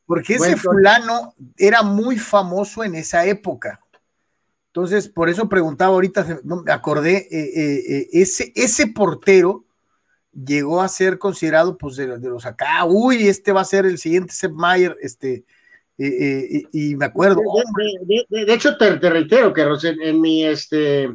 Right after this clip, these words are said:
Speaker 2: de mi generación, que fue más el equipo, digo, sí vi a ese equipo ochenta y dos, pues estaba más chico, pero de lo, del noventa me acuerdo de los tres delanteros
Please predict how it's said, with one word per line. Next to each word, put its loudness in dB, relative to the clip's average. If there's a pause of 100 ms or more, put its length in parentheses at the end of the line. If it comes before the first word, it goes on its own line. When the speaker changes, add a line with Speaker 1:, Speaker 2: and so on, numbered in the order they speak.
(440)
Speaker 2:
de 2
mi 0
generación, 2
que -2
fue 2
más 0
el 0
equipo, 0
digo, 0
sí -4
vi 0
a 2
ese -4
equipo -6
ochenta -4
y 0
dos, -2
pues -12
estaba 0
más -2
chico, 0 (340)
pero 2
de 2
lo, 2
del 0
noventa 0
me 0
acuerdo 2
de 4
los -2
tres 0
delanteros 0